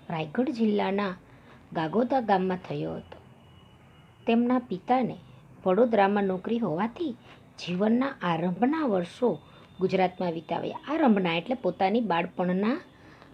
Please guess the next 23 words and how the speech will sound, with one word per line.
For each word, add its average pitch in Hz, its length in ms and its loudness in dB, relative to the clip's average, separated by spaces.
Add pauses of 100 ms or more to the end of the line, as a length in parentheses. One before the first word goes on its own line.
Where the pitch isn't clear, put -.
(140)
શ-, - 180 -8 (960)
વાત 170 340 -2
કરે 170 240 0
છે. - 240 -6 (440)
બાળપણ 196 420 2
જ્યારે 196 280 4
હતું, 185 240 -4
ત્યારે 185 440 2
એ 339 60 0 (480)
વડોદરામાં 180 580 2
રહેતા 160 340 -6
હતા 175 180 -8
એવું. 156 220 -2 (1400)
ત્યારબાદ 254 440 2 (260)
યુવાનીમાં 202 680 0
ગૃહ 196 340 -2
ત્યાગ 185 360 0
કરીને 175 600 -4 (360)
ગાંધીજીને 170 640 0 (360)
સ્વાતંત્ર્યની 202 720 -2
લડતમાં 180 520 0
જોડાવાને 175 520 0
કારણે 247 480 -2